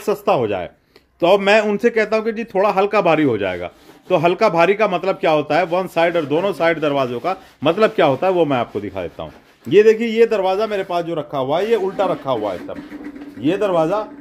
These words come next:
उल्टा रखा हुआ है और इसकी जो दिले की डिजाइनिंग है वो आगे की तरफ है, ये back side है। ये back side, one side दिले की जो होती है वो back side ऐसी होती है। और मैं आपको ये भी बताऊंगा कि इसमें जो है कच्चा पक्का किस तरह का होता है।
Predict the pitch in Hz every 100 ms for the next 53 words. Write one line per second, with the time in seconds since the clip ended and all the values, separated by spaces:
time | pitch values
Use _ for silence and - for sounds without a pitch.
0 | - 147 185 240 226 214 196 165 156 147
1 | 202 214 - - - 190 190 180 175 -
2 | - 214 233 240 165 175 202 226 185 175
3 | 170 156 160 220 - - - 127 185 -
4 | 170 214 208 190 156 131 143 185 185 208
5 | 208 208 156 110 120 180 196 196 196 214
6 | 202 202 190 196 180 185 190 185 190 -
7 | - - 139 190 226 220 180 175 190 196
8 | 185 175 165 117 - 90 - - - 135
9 | 202 226 220 220 214 196 196 190 175 156
10 | 196 226 - - 175 170 175 208 214 170
11 | 190 220 185 - 185 170 - 202 190 -
12 | 160 131 120 107 98 82